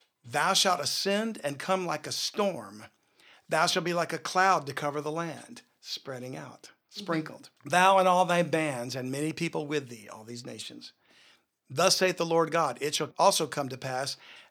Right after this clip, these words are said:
Speaker 1: that at the same time shall things come into thy mind,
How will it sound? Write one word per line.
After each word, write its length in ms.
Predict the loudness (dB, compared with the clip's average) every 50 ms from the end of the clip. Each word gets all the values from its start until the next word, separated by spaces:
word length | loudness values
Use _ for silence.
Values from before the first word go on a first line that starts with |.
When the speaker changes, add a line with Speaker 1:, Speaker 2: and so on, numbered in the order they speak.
| _
Speaker 1:
that 120 | 0 0 0
at 120 | 0 -2
the 60 | -6 -6
same 300 | -2 0 0 0 0 0
time 260 | 0 0 2 2 0
shall 220 | 0 0 0 0 -2
things 400 | -2 -2 -2 -2 0 0 0 0
come 220 | 0 0 0 0
into 180 | 0 -2 -2 -4
thy 340 | -4 -4 -4 -4 -4 -4 -4
mind, 580 | -4 -2 -2 -2 -2 -4 -6 -10 -14 -18 -20